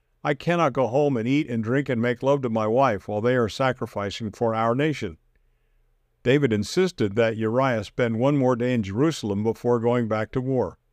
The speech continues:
He invited Uriah to eat with him that evening, and during the meal, David got Uriah drunk, hoping to convince him to go home.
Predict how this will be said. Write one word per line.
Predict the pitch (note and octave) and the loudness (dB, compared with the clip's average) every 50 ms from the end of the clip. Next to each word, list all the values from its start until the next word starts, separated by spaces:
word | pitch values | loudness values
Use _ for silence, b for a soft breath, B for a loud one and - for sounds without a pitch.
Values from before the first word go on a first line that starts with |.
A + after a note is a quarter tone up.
| _ _ _ _ _ _ _ _ _ - | _ _ _ _ _ _ _ _ _ -4
He | - A#2+ | -2 0
invited | A#2 A2 A#2+ C#3 F3 F3+ D3 G#2+ | 0 4 4 4 4 4 2 0
Uriah | G#2 G2+ G2+ G#2 A2 B2 A#2 | 0 0 2 2 2 0 0
to | - C3+ B2 | -2 -4 -4
eat | A#2 D3 E3+ E3 | -2 0 0 0
with | C3+ G#2+ G#2 | 0 0 0
him | A2+ A#2 A2+ | 0 0 0
that | A#2 A2+ A#2 B2 | 0 0 0 0
evening, | B2+ B2 A2 F#2+ E2+ E2 D#2+ - _ _ - | 0 0 0 -2 -6 -10 -12 -20 _ _ -10
and | G#2+ G#2+ G2+ | -8 -4 0
during | A#2+ D3+ F3+ E3+ | 4 4 4 4
the | C3 A2 | 2 2
meal, | A#2 C#3+ C#3 G#2+ F#2 G2 A2+ - _ _ _ _ _ _ _ - | 2 2 2 2 0 -4 -8 -10 _ _ _ _ _ _ _ 2
David | C3 D#3 D#3+ C3 A2+ G#2 | 2 2 2 2 0 2
got | A#2+ A#2+ A#2+ A#2 A#2 | 2 2 2 2 0
Uriah | A2 G#2 G#2+ G#2+ G#2+ A#2 B2 | -2 2 2 2 2 2 0
drunk, | A#2+ A2+ C#3 D#3 C#3+ G#2+ F#2 - _ _ _ _ _ _ | 0 2 2 2 2 2 -2 -8 _ _ _ _ _ _
hoping | - D3 D#3+ - D3+ C3 A#2+ A2 | 0 0 0 2 2 0 2 2
to | - C3+ A#2 | 0 -2 -4
convince | - B2 A#2 A#2 A2+ D3+ F3+ F3 - | -2 -2 -2 2 2 2 0 0 -2
him | A2 F#2+ G2+ A2 | -4 -2 -2 -2
to | B2 A2+ | -2 0
go | G#2 A#2 B2 B2 | 0 2 2 2
home. | A#2 D#3 F3+ D#3+ A2+ E2 | 2 2 0 0 -2 -4